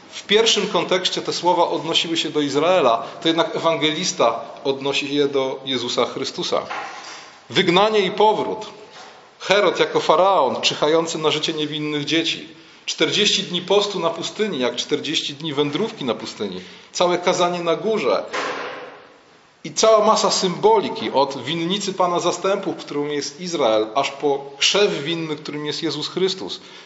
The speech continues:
Wszystko to wskazuje, że tak naprawdę prawdziwym duchowym Izraelem jest Chrystus i ci, którzy są w Chrystusie. List do Hebrajczyków w czwartym rozdziale mówi,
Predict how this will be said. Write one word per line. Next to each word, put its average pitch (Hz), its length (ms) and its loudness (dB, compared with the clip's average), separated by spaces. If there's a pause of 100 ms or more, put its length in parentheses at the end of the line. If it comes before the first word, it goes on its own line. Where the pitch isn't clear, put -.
Wszystko 226 340 0
to 208 140 2
wskazuje, 156 640 2 (320)
że 131 140 -2
tak 143 200 -4
naprawdę 160 420 2
prawdziwym 160 640 -2
duchowym 151 480 -4
Izraelem 139 580 2 (340)
jest 123 280 -2
Chrystus - 600 -8 (880)
i 135 60 -12
ci, - 200 -2
którzy 120 400 -4 (340)
są 123 360 -2 (200)
w - 80 -14
Chrystusie. - 520 -6 (840)
List 143 160 -2
do 160 80 4
Hebrajczyków 165 580 2
w - 40 -6
czwartym 139 380 0
rozdziale 156 360 4
mówi, 165 340 -2